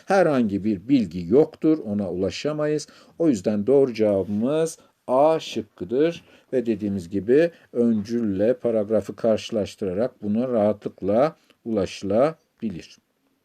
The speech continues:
Geliyoruz dokuzuncu soruya. Yine uzunca bir paragraf. Burada da madde madde vermiş. Açıklama yapmış aslında. Yine nereden başlıyoruz? Soru kökü.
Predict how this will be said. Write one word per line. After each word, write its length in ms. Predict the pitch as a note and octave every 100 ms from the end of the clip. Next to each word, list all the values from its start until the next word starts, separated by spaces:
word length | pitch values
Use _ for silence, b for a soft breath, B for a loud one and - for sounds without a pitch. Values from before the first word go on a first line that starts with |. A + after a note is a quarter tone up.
| _ _ _ _ _
Geliyoruz 540 | G3 G3 E3 D3+ F3+
dokuzuncu 480 | D3+ C#3+ C3 C3+ C#3
soruya. 360 | - G#2+ F2 F2
Yine 420 | C#3 C3 A#2 D#3 -
uzunca 520 | A#2+ C#3 B2+ G#2 A2+
bir 220 | A2 C#3 - b b b
paragraf. 580 | - A#2+ G2 F#2 A#2+ - -
Burada 280 | D#3+ E3+ D3+
da 80 | D3+
madde 340 | D3 C#3 D3+
madde 420 | C#3 G#2+ G2 G2+
vermiş. 380 | G#2 G2 A#2 -
Açıklama 520 | C#3+ - - F3+ F3
yapmış 380 | C3 G2+ A2 -
aslında. 640 | G2+ - G#2+ F2+ B2 E3+ b b b b b
Yine 140 | F#3
nereden 520 | F#3+ F#3+ F#3+ F3 D3
başlıyoruz? 600 | C#3 B2+ - - C3 F3
Soru 440 | - - D#3 C#3 A#2
kökü. 340 | G#2 - -